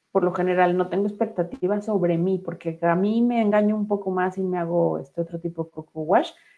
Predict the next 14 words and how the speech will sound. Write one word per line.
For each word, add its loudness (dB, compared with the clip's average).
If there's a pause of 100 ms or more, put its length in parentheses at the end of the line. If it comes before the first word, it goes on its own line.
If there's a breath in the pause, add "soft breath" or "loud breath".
(160 soft breath)
pero 0
yo 2
espero, 6
tengo 2
la 4
expectativa 2
de 2
que -4
mi 0
novio 2
me 2
invite 0
al 0
cine. 0